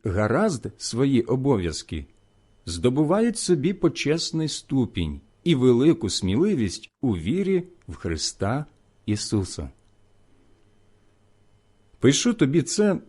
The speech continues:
надіючися, що незабаром прийду до тебе. Коли ж загаюся, то щоб ти знав, як слід поводитися в домі Божім,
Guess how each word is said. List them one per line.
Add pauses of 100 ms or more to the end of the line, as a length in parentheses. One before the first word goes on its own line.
(160)
надіючися,
що
незабаром
прийду
до
тебе. (1120)
Коли
ж
загаюся, (420)
то
щоб
ти
знав, (180)
як
слід
поводитися
в
домі
Божім,